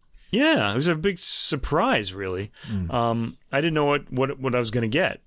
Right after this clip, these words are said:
Speaker 1: Um, 'cause, of course, these are all contemporary composers. Um, s-, the, uh, s-,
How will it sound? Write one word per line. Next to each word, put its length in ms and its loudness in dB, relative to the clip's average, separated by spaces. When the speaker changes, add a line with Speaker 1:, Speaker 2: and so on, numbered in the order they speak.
Speaker 1:
Um, 380 0
'cause, 320 -4
of 80 -8
course, 240 -4
these 180 -2
are 100 0
all 60 0
contemporary 540 -2
composers. 640 -2
Um, 420 -2
s-, 280 0
the, 400 0
uh, 60 0
s-, 520 2